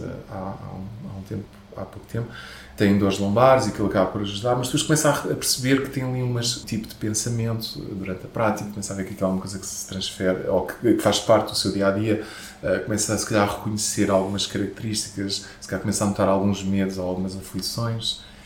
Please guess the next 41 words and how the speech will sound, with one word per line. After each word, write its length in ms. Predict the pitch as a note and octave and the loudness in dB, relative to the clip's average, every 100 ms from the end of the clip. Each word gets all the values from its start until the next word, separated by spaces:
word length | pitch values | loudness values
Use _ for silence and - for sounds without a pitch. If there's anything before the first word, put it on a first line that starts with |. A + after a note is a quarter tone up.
| - - - | -18 -14 -8
e 80 | A2+ | 2
começa 280 | C#3+ C#3 | 6 6
a 20 | - | 6
ficar 200 | - D3+ | 4 4
sensível 500 | D#3 D3+ C3+ C3+ C3+ | 4 4 6 6 4
a 40 | |
isso, 400 | C#3 A#2+ - C3 | 2 2 0 0
e 40 | |
depois 260 | A#2+ A#2+ D#3 | -4 0 0
começam 320 | - E3 F3+ | 4 4 6
a 20 | |
surgir 280 | D#3+ E3+ D#3+ | 4 6 8
outras 260 | D#3 D3+ - | 8 8 6
coisas 260 | D#3 D3 | 6 4
a 60 | C#3+ | 4
partir 280 | - - C#3 | -2 0 2
daí. 140 | C3+ | 4
Portanto, 180 | G#2+ G2 | 2 2
isso 140 | F#2+ - | 0 2
quando 180 | B2+ B2 | 4 4
corre 360 | A#2+ A2 G#2+ | 4 2 2
bem 280 | G#2+ G#2+ A2 | 2 2 2
é 80 | F#2+ | 4
maravilhoso, 600 | G2 G2 - - - - F#2+ | 6 6 4 0 0 -2 -2
e 60 | F2 | -2
ainda 160 | F2 F#2 | 2 4
bem, 240 | F#2 F#2+ F#2+ - - | 6 6 4 -4 -2
eu 140 | G2 | 4
acho 160 | G#2 - | 6 4
que 100 | - | 2
isso 140 | G#2+ | 2
é 40 | A#2+ | 4
quando 300 | A#2 G#2+ - | 6 6 4
de 80 | - | 4
facto 420 | A2+ A2 - B2 G#2 G2 - - - | 6 6 4 0 0 -2 -4 -12 -8
a, 80 | A#2 | 0
a, 140 | G2+ G#2 - G2 - | 2 2 0 -2 0
a 20 | A2 | 2
essência 840 | G2+ - - A#2 A#2 - A2+ G2+ - - - | 4 6 6 6 6 4 4 2 0 -12 -6
do, 260 | G2 G2+ | 0 0
do, 200 | G2 G#2 | 0 -2